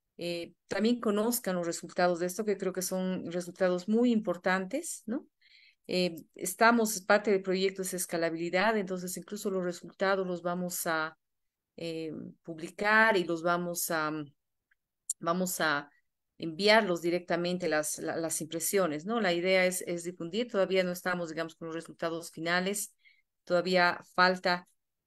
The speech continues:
eh, ver qué va, qué va a pasar en realidad con, con la introducción de estos, de esta materia orgánica que hemos, eh, incluido y cómo va a cambiar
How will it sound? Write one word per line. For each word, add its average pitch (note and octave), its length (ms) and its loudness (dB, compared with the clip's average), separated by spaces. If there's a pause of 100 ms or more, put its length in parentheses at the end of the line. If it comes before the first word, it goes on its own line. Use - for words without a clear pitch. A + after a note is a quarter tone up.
eh, D#3+ 300 -6
ver F#3 380 2
qué G#3+ 120 0
va, G3 240 2 (240)
qué G3 120 0
va G3+ 100 4
a G3+ 80 0
pasar A3 460 2
en F#3 80 0
realidad F3 480 2
con, D#3+ 340 -6
con D#3+ 420 -10 (380)
la E3+ 80 -8
introducción E3+ 600 -2
de F3+ 40 0
estos, E3+ 560 -6
de F3 80 -2
esta E3 400 0
materia E3 320 -2
orgánica F#3 540 -2
que - 80 -12
hemos, E3 480 -8
eh, D#3 280 -6
incluido G#3 680 -2
y G3+ 100 2
cómo F3+ 260 -4
va E3+ 100 2
a E3+ 40 -10
cambiar G3 560 2